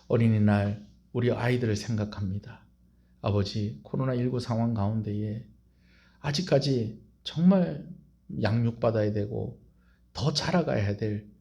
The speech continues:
우리 어린 학생들, 아버지 하나님, 제대로 교육받지 못하고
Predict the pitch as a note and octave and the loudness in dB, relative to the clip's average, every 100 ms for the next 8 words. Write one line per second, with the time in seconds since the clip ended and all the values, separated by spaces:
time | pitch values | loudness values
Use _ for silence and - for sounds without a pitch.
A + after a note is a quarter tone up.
0 | _ - G#2 G#2 G#2 F#2+ G2+ - G#2 G2+ | _ -4 0 2 0 -2 -6 -4 -2 -2
1 | G#2+ - - _ _ _ _ A2 G2+ G2+ | -4 -10 -18 _ _ _ _ 0 2 2
2 | G2+ G2 G2+ F#2+ G#2+ - _ _ _ - | 2 2 0 -2 -4 -12 _ _ _ -2
3 | B2 C3 B2 - A#2 A2 A2 - G#2 G2+ | 2 4 2 2 0 2 -2 -2 -2 -4
4 | - G#2 G#2 F#2 | -4 -8 -6 -8